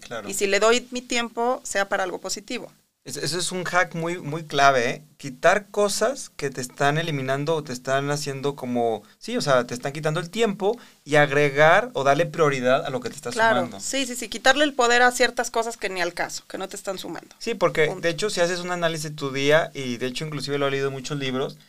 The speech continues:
Speaker 1: que pongas, no sé, una semana de tu agenda y ya después haces un análisis, a ver, dices, "A ver, en este momento tardé una hora chismeando con la vecina", ¿no? Un ejemplo, ¿no?
Speaker 2: No, no, no, bueno.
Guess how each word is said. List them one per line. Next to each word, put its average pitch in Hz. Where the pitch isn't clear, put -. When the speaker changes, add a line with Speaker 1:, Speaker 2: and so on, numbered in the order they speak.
Speaker 1:
que 127
pongas, 170
no 139
sé, 127
una 175
semana 175
de 180
tu 147
agenda 123
y 147
ya 165
después 185
haces 147
un 160
análisis, 156
a 127
ver, 127
dices, 123
"A 131
ver, 151
en 156
este 202
momento 185
tardé 151
una 180
hora 185
chismeando 160
con 165
la 151
vecina", 117
¿no? 117
Un 127
ejemplo, 98
¿no? -
Speaker 2:
No, 254
no, 208
no, 180
bueno. -